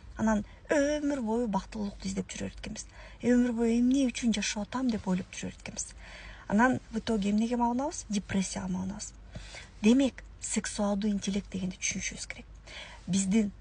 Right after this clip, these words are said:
сексуалдуу интеллект бул төшөктө бири-бирибизди сезип, бири-бирибиздин сигналдарыбызды түшүнүү.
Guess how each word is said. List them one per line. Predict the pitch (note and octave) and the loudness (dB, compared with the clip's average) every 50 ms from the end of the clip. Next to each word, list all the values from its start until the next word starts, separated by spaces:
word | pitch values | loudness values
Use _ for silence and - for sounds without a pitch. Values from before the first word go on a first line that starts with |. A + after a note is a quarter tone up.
| - | -8
сексуалдуу | - - - F#3 - - - G3+ F#3+ G3 G3 F#3 F#3+ F3+ | -4 -4 -2 -4 -2 0 2 4 6 6 4 4 2 2
интеллект | F3 F3 F3 G3+ G#3+ C4 D4 - - | 2 2 0 0 -2 -2 -2 -2 0
бул | F#3+ F#3 F3 - - - - - - - - - - - - - - | 2 2 2 2 0 -10 -16 -16 -16 -16 -16 -16 -16 -16 -16 -10 -2
төшөктө | - G3+ G3 - - G3 - - - A#3 B3 C#4+ E4+ - - - - - | 0 0 2 2 0 -2 -4 -4 -2 0 0 0 0 -4 -10 -10 -2 4
бири-бирибизди | F3+ F#3+ G3 F#3 F#3+ F#3 F#3+ F3+ F#3 F3 - - - - A#3+ B3+ - - | 6 6 6 6 4 2 2 2 2 0 0 -4 -4 -4 -4 -4 -4 -8
сезип, | - - - - - G#3+ G#3 G3 F3+ F#3+ G3 G#3+ - - - - - | -8 -6 -4 0 4 4 4 4 4 2 0 -2 -4 -6 -12 -4 2
бири-бирибиздин | F#3 G3+ F#3 F3+ F#3+ F3+ F#3 F3+ - - - G3 F3+ | 4 4 4 4 4 2 2 0 -2 -2 -4 -4 -2
сигналдарыбызды | - - - G3 F#3+ G3+ F#3+ F#3 F3+ F3 F3 F3 F3+ F3+ F3 - - G#3 - | -2 -2 -2 0 4 4 6 6 6 4 2 2 0 0 -4 -6 -8 -10 -6
түшүнүү. | - - - - G3 F3+ F#3 | -4 -4 -2 0 0 -2 -2